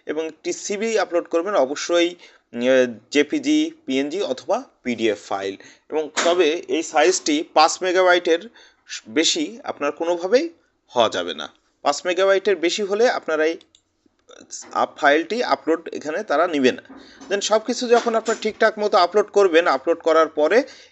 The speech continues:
এখানে দেখতে পারবেন নিচে একটি বক্স রয়েছে, এই বক্সটিকে ক্লিক করে দিবেন যে আপনি উপরে যে তথ্যগুলো দিয়েছেন সবগুলোই আপনি রাজি এবং তাদের যে আব-, তারা যে তথ্য চেয়েছে সেই তথ্যগুলো আপনি দিতে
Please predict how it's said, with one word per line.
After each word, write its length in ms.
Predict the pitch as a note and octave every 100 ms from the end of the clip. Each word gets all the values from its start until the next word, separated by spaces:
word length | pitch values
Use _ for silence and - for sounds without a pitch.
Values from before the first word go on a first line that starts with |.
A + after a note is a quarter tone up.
| -
এখানে 320 | D3+ E3+ E3+
দেখতে 240 | D#3 D#3
পারবেন 300 | D#3+ F3 G#3+
নিচে 340 | E3+ E3 E3+ F3
একটি 220 | F3 A#3
বক্স 460 | C#3+ E3 E3+ -
রয়েছে, 460 | F#3+ F#3+ G3 - C4+ C4+ - _ -
এই 140 | C3+
বক্সটিকে 600 | B2 D3 - G3 A#3 B3+ _ _ -
ক্লিক 200 | F4 E4+
করে 200 | C#3 C3
দিবেন 380 | A#2+ A2+ F#3+
যে 120 | G3+ D#3+
আপনি 320 | A#2 - D3+
উপরে 300 | D3 D#3 D3+
যে 140 | C#3
তথ্যগুলো 520 | D3 D3+ - E3+ F3
দিয়েছেন 360 | F#3 F3 G3 B3
সবগুলোই 540 | - D#3+ D3 D#3+ A3+ C#4+ - - _
আপনি 260 | - - D3+
রাজি 380 | B2+ C#3 A3 B3
এবং 240 | C#3+ C#3
তাদের 380 | C3+ C3+ C#3 B2
যে 320 | C#3+ C#3 C#3 C#3 _ _ _
আব-, 500 | - A#2 B2 A#2 A#2 C3
তারা 200 | C#3+ C#3+
যে 120 | D3+
তথ্য 300 | E3+ F3 E3
চেয়েছে 320 | F3+ G#3+ A3 C4
সেই 140 | A3
তথ্যগুলো 440 | F#3+ D#3+ F3 F#3
আপনি 200 | G3+ G3
দিতে 280 | G3 F3+ C4+